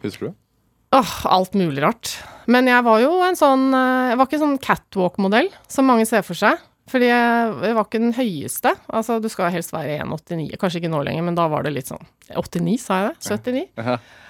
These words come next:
Speaker 2: Men, eh, nei, jeg var litt sånn, eh, mitt marked var kanskje Tyskland, altså.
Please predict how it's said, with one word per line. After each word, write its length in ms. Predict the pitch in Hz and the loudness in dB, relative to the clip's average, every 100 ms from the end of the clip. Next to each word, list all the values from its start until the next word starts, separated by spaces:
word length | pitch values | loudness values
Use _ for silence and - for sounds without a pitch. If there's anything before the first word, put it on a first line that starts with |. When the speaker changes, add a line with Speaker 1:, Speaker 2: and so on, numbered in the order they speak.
| - | -2
Speaker 2:
Men, 440 | 240 269 277 277 277 | 2 4 4 2 0
eh, 460 | 269 269 269 269 | 0 2 2 2
nei, 180 | 262 349 403 | 2 4 4
jeg 80 | |
var 120 | 381 392 | 4 2
litt 140 | 370 349 | 0 2
sånn, 360 | 330 320 320 | 2 2 2
eh, 600 | 320 311 311 311 302 277 | 2 2 2 2 2 0
mitt 200 | 294 302 | -2 0
marked 340 | 330 240 - 262 | 0 0 0 2
var 140 | 269 | 2
kanskje 260 | 277 254 254 | 2 0 -4
Tyskland, 600 | - 190 - - 220 330 480 | -6 -6 -8 -8 -2 -2 0
altså. 260 | 277 226 | 0 0